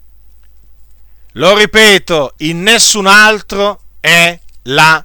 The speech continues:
salvezza, perché non v'è sotto il cielo alcun altro nome che sia stato dato agli uomini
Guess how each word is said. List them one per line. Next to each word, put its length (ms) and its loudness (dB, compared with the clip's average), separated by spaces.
salvezza, 1200 -4
perché 760 0
non 300 -2
v'è 160 0
sotto 420 -2
il 120 -2
cielo 680 -2
alcun 600 0
altro 520 2
nome 840 -2
che 160 2
sia 240 2
stato 400 0
dato 340 0
agli 240 0
uomini 640 0